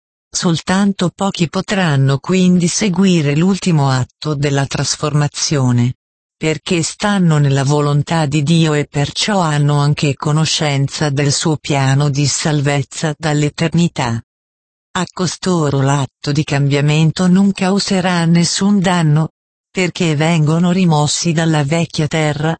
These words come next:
prima dell'ultima opera di distruzione, e quindi sono solo vittime del cambiamento, in quanto scambiano il loro soggiorno contro un regno di peace,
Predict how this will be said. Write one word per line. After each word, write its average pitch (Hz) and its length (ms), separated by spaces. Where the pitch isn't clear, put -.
prima 226 460
dell'ultima 170 800
opera 170 420
di 151 180
distruzione, 156 920
e 190 60
quindi 226 480
sono 165 320
solo 147 460
vittime 156 520
del 139 180
cambiamento, 143 920
in 156 140
quanto 175 380
scambiano 143 840
il 143 160
loro 151 300
soggiorno 175 760
contro 185 560
un 175 240
regno 151 480
di 135 120
peace, 151 600